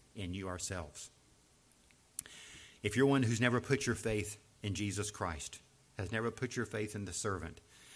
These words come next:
then you're still in that place where it's talking about being in, in, in the dungeon or a prisoner. Um, but there's hope. There's light because salvation has been provided.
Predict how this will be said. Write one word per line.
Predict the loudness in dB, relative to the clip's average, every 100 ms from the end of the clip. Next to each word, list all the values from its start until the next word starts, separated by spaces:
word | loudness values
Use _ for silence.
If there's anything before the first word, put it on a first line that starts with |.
| -20 -20 0
then | 2 4 2 -6 -16 -20 -20 _ -8
you're | -4
still | 0 2 4
in | 4
that | 2 0
place | 2 2 2
where | 0
it's | 0
talking | -2 -2 0
about | 0 0 0
being | -2 -2
in, | -4 -8 -6
in, | -6
in | -4 -4
the | -2
dungeon | 2 2 2 2 0
or | 0 -4 -6 -14 -20 -18
a | -12
prisoner. | 0 2 4 2 2 2 -2 -14 -20 -20 -20 -8
Um, | 0 2 2 -2 -6 -14 -20 -20 -20 -20 -18 -10
but | -6
there's | -4 -4
hope. | -4 -6 -6 -2 0 0 -4 -16 -10
There's | -2 -2 0
light | -2 -2 -6 -12 -20 -14 -6
because | -4 -2 -2
salvation | 0 0 2 0 0 -2 0
has | 0 0
been | 0 -2 -4 -12 -14
provided. | -6 -2 0 -2 -4 -8